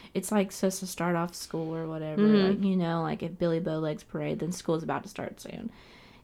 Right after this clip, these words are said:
Speaker 1: Purely made up. It was created for tourism. It's not off a base, based off of a
Speaker 2: Mm-hmm.
Speaker 1: real pirate, like people like to think back in Fort Walton. No. It's, it's fake, y'all. I'm so sorry if I just, like, ruined Billy
Speaker 2: <laughs>
Speaker 1: Bowlegs for you.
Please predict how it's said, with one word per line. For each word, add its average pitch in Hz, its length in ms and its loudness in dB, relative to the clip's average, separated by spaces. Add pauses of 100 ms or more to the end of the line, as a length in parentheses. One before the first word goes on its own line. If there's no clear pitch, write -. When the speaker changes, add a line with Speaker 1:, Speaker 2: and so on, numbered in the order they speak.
(640)
Speaker 1:
Purely 262 340 8
made 214 200 10
up. 190 340 8
It 202 60 2
was 180 140 2
created 185 260 4
for 190 100 2
tourism. 170 580 2
It's 165 140 -4
not 165 120 0
off 175 180 -2
a 180 40 -2
base, 180 260 2 (200)
based 180 240 2
off 190 180 0
of 196 120 -2
a 202 120 4
Speaker 2:
Mm-hmm. 202 400 0
Speaker 1:
real 214 180 10
pirate, 196 500 6
like 185 300 2
people 208 320 4
like 185 200 4
to 190 80 -4
think 175 360 0
back 175 200 -2
in 185 80 0
Fort 151 200 0
Walton. 180 480 2
No. - 320 -6 (800)
It's, - 380 -4 (640)
it's - 120 -14
fake, - 300 -4
y'all. - 220 -6 (260)
I'm 180 300 2
so 175 140 0
sorry 170 300 -2
if 170 80 -6
I 160 80 -4
just, - 260 -6
like, - 380 -10 (120)
ruined 165 600 -2
Billy 147 200 2
Speaker 2:
<laughs> - 100 4
Speaker 1:
Bowlegs 139 480 4
for 240 120 10
you. 262 480 12